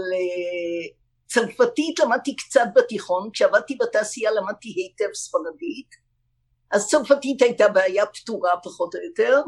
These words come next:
גרמנית לא ידעתי מילה, גם לא יידיש. שבעת השבועות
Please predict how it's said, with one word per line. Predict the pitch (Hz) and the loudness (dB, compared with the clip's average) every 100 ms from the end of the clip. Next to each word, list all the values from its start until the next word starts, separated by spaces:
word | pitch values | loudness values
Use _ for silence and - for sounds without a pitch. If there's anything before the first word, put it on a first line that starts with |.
| 208 | -4
גרמנית | 185 196 196 196 277 262 | 0 2 0 -2 -4 0
לא | |
ידעתי | 208 - 208 285 | 0 0 -4 -4
מילה, | 190 196 | -2 0
גם | 208 202 208 | 0 -4 -8
לא | 196 | -10
יידיש. | 240 277 - - _ _ _ - - | -10 -14 -14 -14 _ _ _ -18 -6
שבעת | - 247 202 233 453 | 0 4 6 4 2
השבועות | - - 240 247 | 0 0 2 2